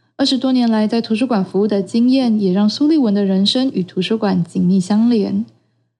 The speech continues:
本集 V Voice，我们邀请苏立文分享他与图书馆的故事。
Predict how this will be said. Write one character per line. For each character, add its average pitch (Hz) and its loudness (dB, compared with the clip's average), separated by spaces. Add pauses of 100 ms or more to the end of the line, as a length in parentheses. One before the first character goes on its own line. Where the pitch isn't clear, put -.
(140)
本 220 0
集 226 0
V 277 2
Voice， 294 -4
我 185 -4
们 180 0
邀 196 -2
请 190 -2
苏 208 -2
立 226 0
文 185 0
分 226 0
享 - -6 (280)
他 294 -2
与 190 -2
图 180 -10
书 185 -2
馆 196 -6
的 - -14
故 214 -2
事。 - -4